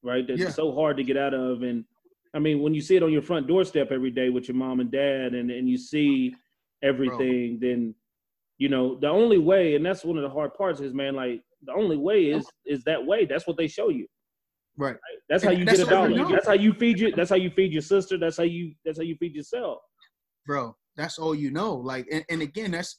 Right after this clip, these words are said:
Speaker 2: it, it's, it's, I mean, I, for whatever reason, for whatever reason, God was like, "Look, we're gonna take you out of this environment. We're gonna have
Speaker 1: Mm.
Speaker 2: you live with this family."
Speaker 1: Yep.
Speaker 2: So I go live with them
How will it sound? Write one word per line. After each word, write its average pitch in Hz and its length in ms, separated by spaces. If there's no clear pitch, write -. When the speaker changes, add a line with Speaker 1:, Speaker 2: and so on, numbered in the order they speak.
Speaker 2:
it, 175 180
it's, 165 320
it's, 170 320
I 175 40
mean, 170 380
I, 160 100
for 214 120
whatever 254 280
reason, 220 600
for 208 100
whatever 214 220
reason, 202 280
God 185 280
was 160 140
like, 156 320
"Look, 147 260
we're 175 180
gonna 202 180
take 185 220
you 180 100
out 170 80
of 160 60
this 156 140
environment. 147 640
We're 170 120
gonna 151 160
have 156 100
Speaker 1:
Mm. 147 60
Speaker 2:
you 156 60
live 170 120
with 156 140
this 151 160
family." 139 580
Speaker 1:
Yep. 123 260
Speaker 2:
So 170 100
I 156 60
go 226 80
live 220 240
with 190 160
them 170 380